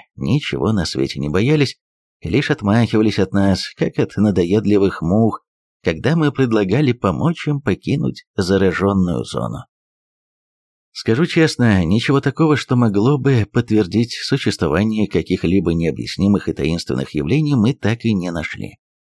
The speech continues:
Довелось нам видеть странных рыб и животных, но они, скорее всего, были обычными мутантами.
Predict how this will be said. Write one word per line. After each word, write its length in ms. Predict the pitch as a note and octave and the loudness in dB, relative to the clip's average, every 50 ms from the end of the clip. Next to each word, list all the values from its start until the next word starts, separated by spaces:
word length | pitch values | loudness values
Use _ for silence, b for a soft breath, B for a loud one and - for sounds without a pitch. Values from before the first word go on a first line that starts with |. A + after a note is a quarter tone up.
| _ _ _ _ _ _ _ _ _ _ | _ _ _ _ _ _ _ _ _ _
Довелось 460 | - F2+ F#2 E2 D2 D#2 G#2+ C3+ - | -2 -2 0 0 2 0 0 -2 0
нам 200 | - F3+ F3+ F3 | 0 -2 0 0
видеть 300 | C#3 A#2+ C#3 D3+ F3 - | 0 0 0 0 -2 -4
странных 560 | - - - - - - A2+ C#3+ D3+ C3+ - - | -4 -10 -10 -4 -2 0 0 2 0 0 0 0
рыб 220 | D#2+ G#2 G#2 - | -2 -2 0 0
и 40 | A#2 | 0
животных, 520 | F#2 F#2 C2 D#2 G2+ G#2+ - F#2+ E2 - | 0 0 0 0 0 0 0 -4 -4 -4
но 120 | - C#2+ C2 | -4 -4 -4
они, 280 | A#1 A#1 A#1+ F#2 A2+ | -2 -2 -2 -4 -4
скорее 320 | A#2 - - B1 A#1 A#1 - | -4 -4 -6 -6 -6 -8 -10
всего, 320 | - - D2 A2 C3 C3 - _ _ _ _ | -8 -4 -2 0 0 -2 -4 _ _ _ _
были 240 | - G2+ D3 D#3+ C#3+ | -2 0 0 2 2
обычными 540 | C#3+ C3+ A#2+ C#3 C3+ - - B2+ A#2+ A#2+ A#2 | 2 2 2 0 -2 0 0 2 2 2 2
мутантами. 800 | A#2 A#2 A2+ - - B2+ A2 F2+ - - - A1+ B1 A1+ - | 2 0 0 0 0 0 0 0 -2 -6 -8 -8 -8 -8 -10